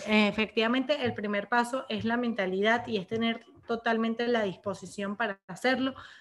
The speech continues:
Todos tenemos un proceso totalmente distinto. El slide anterior, claro, te lo pongo mientras hablo aquí. Eh, todos tenemos un momento, todos tenemos un momento, eh, distinto,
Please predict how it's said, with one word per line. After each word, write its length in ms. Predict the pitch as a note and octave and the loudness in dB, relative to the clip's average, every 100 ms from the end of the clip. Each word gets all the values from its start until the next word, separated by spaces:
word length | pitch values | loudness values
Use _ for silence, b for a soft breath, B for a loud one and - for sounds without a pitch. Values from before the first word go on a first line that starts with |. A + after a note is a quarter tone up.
| B B _ | B B _
Todos 300 | A3+ A3+ A3+ | 2 4 4
tenemos 340 | B3 A3+ A3 A3 | 4 4 4 2
un 160 | A#3 | 2
proceso 480 | A#3+ A3+ A#3+ A3+ A3 | 2 0 2 0 -2
totalmente 640 | G#3+ G3+ F#3 G3 G#3+ G#3+ | -2 -2 -2 0 -2 0
distinto. 800 | A3+ F#3+ - A3+ A#3+ A#3 D#4 - _ _ _ _ _ _ _ _ _ _ _ _ _ | 0 -2 -2 2 2 2 -2 -4 _ _ _ _ _ _ _ _ _ _ _ _ _
El 220 | A3 G#3 G#3+ | 2 2 0
slide 300 | G#3 G#3 G#3 | 2 2 2
anterior, 560 | A#3 A3+ A3+ A#3 G3 - | 0 0 0 2 2 0
claro, 320 | F#3+ F3+ F#3+ - _ _ | -4 -4 -8 -14 _ _
te 80 | G#3 | -4
lo 100 | G3 | -2
pongo 180 | G3 G3+ | -2 0
mientras 300 | A3 G#3 F3+ | -2 -2 -2
hablo 180 | F#3 F#3+ | 0 0
aquí. 180 | F3+ F#3 - B B B B | -2 -8 -14 B B B B
Eh, 280 | A#3+ A3+ A3 | 4 6 6
todos 220 | A3+ A#3+ | 4 2
tenemos 320 | A#3+ B3 A#3+ B3 | 2 2 4 2
un 120 | C4 | 2
momento, 600 | C4 C4 B3 C4+ C4 - A3+ | 4 2 2 2 2 0 -2
todos 240 | A#3+ A#3+ | 0 0
tenemos 420 | B3 B3+ G#3+ A3 A3+ | 0 -2 0 0 2
un 120 | B3+ | 2
momento, 640 | B3+ B3+ A#3+ C4 B3+ - _ | 2 0 0 0 -2 -6 _
eh, 300 | A3 G3 F#3 | -2 -2 -2
distinto, 720 | F#3 F3 - G#3 G3+ C4+ C#4 | -6 -6 -4 -2 -2 -4 -6